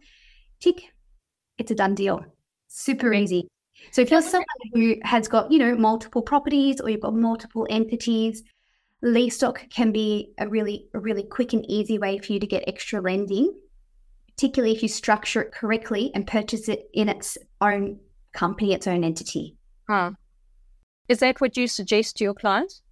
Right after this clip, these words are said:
Speaker 1: I'm not an accountant, so I can't cross into the lines of
Speaker 2: I mean, you're not a practicing accountant.
Speaker 1: I'm not a practicing accountant, but absolutely. So when you're buying commercial property, having a separate company to purchase a property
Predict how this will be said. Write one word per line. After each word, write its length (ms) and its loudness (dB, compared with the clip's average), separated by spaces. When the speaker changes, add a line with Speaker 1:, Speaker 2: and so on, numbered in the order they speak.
Speaker 1:
I'm 60 6
not 160 8
an 80 8
accountant, 640 2
so 100 -2
I 80 6
can't 400 0
cross 280 -2
into 200 4
the 60 4
lines 500 2
of 340 2
Speaker 2:
I 180 -8
mean, 160 4
you're 100 2
not 220 6
a 60 2
practicing 600 0
accountant. 600 0
Speaker 1:
I'm 160 6
not 180 4
a 60 2
practicing 560 -2
accountant, 500 0
but 140 0
absolutely. 800 2
So 200 0
when 200 2
you're 80 4
buying 220 2
commercial 440 -4
property, 680 -2
having 460 -2
a 40 -14
separate 440 -4
company 640 2
to 140 -2
purchase 640 -4
a 80 -6
property 520 0